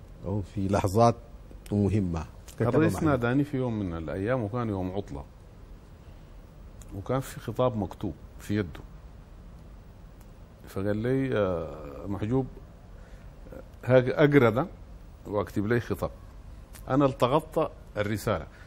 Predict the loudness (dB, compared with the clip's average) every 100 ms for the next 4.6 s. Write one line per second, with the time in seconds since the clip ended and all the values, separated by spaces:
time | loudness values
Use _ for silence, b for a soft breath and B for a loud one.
0 | B -2 2 4 4 0 0 2 2 0
1 | -2 -2 -2 -2 -4 -8 B B B 0
2 | 2 2 2 -2 -6 -18 -20 -20 -20 -10
3 | -2 0 0 -4 -4 -2 0 0 0 0
4 | 0 0 0 -2 -4